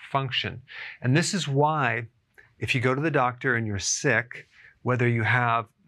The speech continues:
I don't know, allergies, some skin reaction, some autoimmune disease, they'll give you prednisone, which is cortisol. It's a synthetic version, and that will clear up the skin reaction, the allergy,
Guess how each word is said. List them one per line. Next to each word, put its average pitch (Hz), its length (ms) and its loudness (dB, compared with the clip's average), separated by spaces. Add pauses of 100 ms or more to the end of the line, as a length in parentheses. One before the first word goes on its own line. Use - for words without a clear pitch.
(200)
I 120 80 -2
don't 117 100 -2
know, 107 260 -4
allergies, 131 840 -2 (320)
some 120 240 -2
skin 139 420 0
reaction, 120 800 0 (260)
some 123 300 -2
autoimmune 131 760 0
disease, 120 800 0 (600)
they'll 120 100 0
give 127 80 2
you 135 80 0
prednisone, 135 800 -2 (300)
which 120 180 -8
is 117 100 -2
cortisol. 127 840 -2
It's - 140 -12
a 127 100 0
synthetic 127 520 -2
version, 117 520 -2 (460)
and 120 240 0
that 135 200 -2
will 127 120 -6
clear 139 500 -2
up 127 380 0
the 113 120 -6
skin 156 360 -2
reaction, 139 720 0 (300)
the 160 140 -14
allergy, 127 720 -2